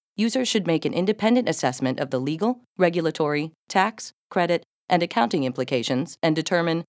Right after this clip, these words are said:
together with their own professional advisors, if any investment mentioned herein is believed to be suitable to their personal goals. Investors should ensure that they obtain all available relevant information before making any investment.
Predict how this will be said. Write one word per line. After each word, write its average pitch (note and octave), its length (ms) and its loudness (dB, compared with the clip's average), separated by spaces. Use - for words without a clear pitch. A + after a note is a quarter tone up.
together D3+ 340 0
with D3+ 140 -4
their C3+ 160 2
own A3 180 4
professional D#3+ 480 0
advisors, C3+ 560 0
if D#3 160 0
any B3+ 280 6
investment D#3+ 420 0
mentioned D3+ 380 0
herein D3 400 -2
is C3+ 160 -6
believed D#3 360 -4
to A#3+ 60 -2
be G#3 120 -2
suitable C#3+ 440 -2
to C3+ 160 -4
their F3+ 140 0
personal C#3+ 440 -2
goals. A#2+ 360 -6
Investors F#3+ 440 2
should F#3+ 180 0
ensure F3 320 0
that D#3+ 120 -2
they C#3+ 120 0
obtain C#3 380 0
all G3+ 240 2
available E3 500 0
relevant F3 440 0
information D3 640 0
before F3 280 0
making F#3+ 300 0
any G3+ 220 2
investment. A#2+ 540 -4